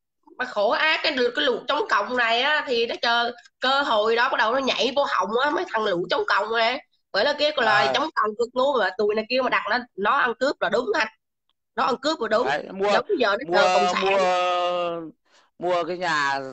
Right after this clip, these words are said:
Speaker 2: à, à, ngay sát bờ sà-, bờ, bờ sông Tô Lịch đấy. Có mấy trăm triệu thôi. Bây giờ lên, lên tới bạc tỷ, mấy tỷ luôn. Đấy, giàu một cách tự nhiên.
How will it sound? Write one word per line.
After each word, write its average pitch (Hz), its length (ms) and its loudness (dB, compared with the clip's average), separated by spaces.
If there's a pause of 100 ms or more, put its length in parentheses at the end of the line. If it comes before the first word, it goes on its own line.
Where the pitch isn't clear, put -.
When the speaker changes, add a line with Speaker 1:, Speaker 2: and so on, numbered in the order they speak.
(100)
Speaker 2:
à, 135 360 -8 (120)
à, 127 260 -14
ngay 175 340 -4
sát - 320 -6 (120)
bờ 151 140 -2
sà-, 143 340 -2
bờ, 139 140 -2
bờ 127 100 -4
sông 151 200 -6
Tô 170 100 -6
Lịch 151 180 -6
đấy. 123 180 -6 (480)
Có 185 100 -8
mấy 185 180 -2
trăm 208 220 -4
triệu 175 300 -2
thôi. 147 120 -12 (540)
Bây 185 160 -2
giờ 180 180 0
lên, 196 160 0 (100)
lên 202 280 -4
tới 208 80 -2
bạc 214 200 -2
tỷ, 143 300 -2
mấy 180 160 -2
tỷ 226 300 -2
luôn. 143 320 -6 (340)
Đấy, 208 200 -8 (100)
giàu 180 180 0
một 165 80 -2
cách 240 200 -4
tự 208 120 -2
nhiên. 196 440 -4